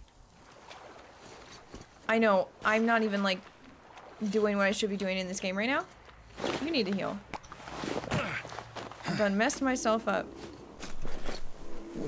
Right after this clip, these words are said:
All right, let's, oops, craft. Nope. No.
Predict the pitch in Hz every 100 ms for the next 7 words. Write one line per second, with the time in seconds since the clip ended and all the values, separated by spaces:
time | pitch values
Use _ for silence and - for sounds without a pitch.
0 | 170 392 214 185 131 - - - - -
1 | - - - 190 151 147 269 - - -
2 | - - - - - 269 285 - - -
3 | - 240 240 - - - - - - -
4 | - - _ - 269 262 - - - -
5 | - - 226 262